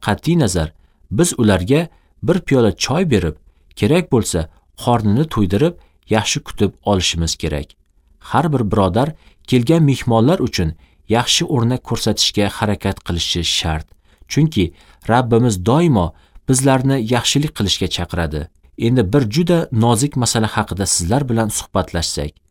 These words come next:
Birodarlarimiz ham bir-birimiznikiga mehmonga borish mumkinmi? Ha, albatta, chunki hamma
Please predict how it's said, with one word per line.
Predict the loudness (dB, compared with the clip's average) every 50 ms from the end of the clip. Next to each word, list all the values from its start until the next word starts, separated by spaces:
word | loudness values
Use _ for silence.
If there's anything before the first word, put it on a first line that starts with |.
| _ _ _ -2
Birodarlarimiz | 2 2 4 4 4 4 2 4 4 2 4 4 2 2 2 0
ham | 0 0 0 0 -2 -6 -10 _ _ _ _ -4
bir-birimiznikiga | 0 2 2 2 2 2 2 4 4 2 2 2 0 -2 -4 -4 0 0 2 2
mehmonga | 2 0 0 0 2 2 4 4 2 2 2 2
borish | 2 2 2 2 0 0
mumkinmi? | 0 0 0 0 0 2 2 2 2 0 -2 -4 _ _ _ _ _ _ _
Ha, | -10 -6 -4 -4 -4 -6 _ _ _ _ _ _ -6
albatta, | -2 -2 0 0 0 0 0 0 -2 _ -4 -2 -2 -4 -6 -12 -16 -16 -14 -8
chunki | -2 2 2 2 2 2 0 -2 -2 -2 -6 _ _ _
hamma | -16 -6 -2 0 2 4 4 2 2 0